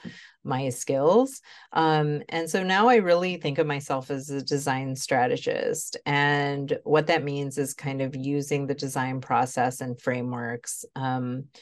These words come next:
in order to inform things like business strategy, investment strategy. And I particularly work in the domain of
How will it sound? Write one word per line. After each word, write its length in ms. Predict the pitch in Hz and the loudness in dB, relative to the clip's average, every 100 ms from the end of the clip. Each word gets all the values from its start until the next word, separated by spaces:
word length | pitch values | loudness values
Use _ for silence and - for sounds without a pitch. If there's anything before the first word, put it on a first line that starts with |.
| - - _ _ | -20 -20 _ _
in 200 | 165 160 | -2 0
order 500 | 160 156 151 160 160 | 4 6 8 8 8
to 640 | 156 - 139 135 135 135 - | 2 -4 -2 0 -2 -4 -4
inform 1000 | 143 143 147 135 131 135 135 135 135 143 151 | -4 -4 0 0 0 0 -2 -2 -6 -6 -4
things 260 | 139 135 | -4 -2
like 200 | 131 127 | -2 0
business 340 | - 202 190 180 | 0 0 -4 -6
strategy, 800 | - 175 170 160 160 156 151 151 | 0 4 4 2 -2 -2 0 0
investment 500 | 139 139 147 156 147 | 0 -4 -4 -6 -6
strategy. 880 | - 139 139 135 139 131 131 127 - | 0 0 0 -4 -4 -2 -4 -6 -6
And 460 | 131 131 131 131 | -6 -4 -4 -6
I 280 | - 131 127 | -4 -2 -2
particularly 640 | - 151 170 175 160 151 147 | 0 0 2 2 4 6 4
work 360 | 127 127 127 139 | 2 -2 -2 -6
in 140 | 131 | -4
the 100 | 127 | -4
domain 480 | 123 131 127 127 131 | -2 -2 -2 -6 -6
of 300 | 131 127 120 | -6 -8 -10